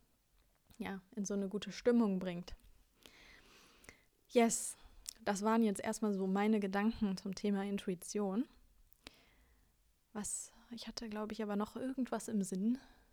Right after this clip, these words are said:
Das ist jetzt grad so ein Moment, den hätte ich nicht, wenn ich mir jetzt alles aufgeschrieben hätte. Aber genau, das wollte ich noch sagen. Noch ein kurzer, ähm, Satz zum Ende. Und zwar gibt es ja auch dieses intuitive Essen.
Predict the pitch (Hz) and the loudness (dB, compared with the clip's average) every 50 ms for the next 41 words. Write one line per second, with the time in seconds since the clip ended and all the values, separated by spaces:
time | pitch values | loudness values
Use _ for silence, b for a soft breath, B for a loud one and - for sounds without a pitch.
0 | B B _ _ _ - - - 202 - 208 196 - - - 208 196 - 208 196 | B B _ _ _ -12 -10 -8 -4 -2 -4 -4 -2 -4 -4 -4 -2 -2 0 0
1 | 190 190 190 196 208 214 - 208 190 185 190 - - - 220 226 226 - - 214 | 2 2 2 2 2 2 0 0 -2 -2 -2 -4 -4 -2 -2 -2 -2 -2 -2 -2
2 | 202 190 190 - 208 196 196 190 196 - - - 208 202 - - - 226 - - | -2 -2 -2 -2 -2 -2 -2 -4 -6 -6 -6 -6 -6 -6 -6 -6 -6 -6 -8 -8
3 | - - - 190 185 190 185 175 185 175 - 233 330 415 - _ B B B B | -12 -8 -6 -4 -4 -4 -4 -6 -6 -4 -4 -4 -4 -4 -10 _ B B B B
4 | B B B B B _ _ _ _ - 202 202 208 226 262 302 320 339 330 339 | B B B B B _ _ _ _ -2 -2 0 2 0 0 0 0 -2 -2 -2
5 | 339 349 - _ _ _ _ _ - _ B B B B 277 B - 320 320 302 | -6 -10 -14 _ _ _ _ _ -20 _ B B B B -10 B -6 -4 -2 -2
6 | 247 208 180 170 - - 208 190 - - 196 185 185 175 175 185 175 - - 185 | -2 -2 -2 -4 -6 -6 -8 -6 -2 -2 -2 -2 -2 -2 -4 -4 -4 -4 -6 -8
7 | 180 180 180 - _ - _ _ _ - _ _ _ _ _ _ _ _ - 214 | -8 -10 -14 -16 _ -20 _ _ _ -20 _ _ _ _ _ _ _ _ -6 -4
8 | 214 196 - - - 220 196 202 196 - - 233 226 214 - - 214 196 196 196 | -4 -4 -6 -8 -6 -6 -4 -4 -6 -4 -4 -4 -4 -4 -4 -6 -6 -6 -6 -8
9 | 190 - _ _ _ _ b b b b b b b b b b b b b b | -10 -12 _ _ _ _ b b b b b b b b b b b b b b
10 | _ _ _ - 190 185 185 185 190 190 185 190 202 214 - - - - - 220 | _ _ _ -6 -6 -4 -4 -4 -4 -2 0 0 0 0 -2 -6 -4 -2 -2 -2
11 | 202 - - 196 214 233 214 185 180 202 254 294 - - - - - - 202 202 | -2 2 6 8 8 8 8 6 4 4 2 2 -2 -8 -16 -8 -2 0 0 0
12 | - - - 196 196 190 220 - - 233 - - 190 185 190 185 - 202 190 190 | 0 2 2 2 2 2 0 0 0 0 2 2 2 2 2 0 -2 -2 -2 -2
13 | 185 - - 220 214 214 - - 202 190 - - 214 196 180 175 - - 196 - | -4 0 2 4 4 4 4 2 2 2 2 0 0 0 0 0 0 -2 -4 -4
14 | - - - 180 208 262 | -4 -4 0 0 0 0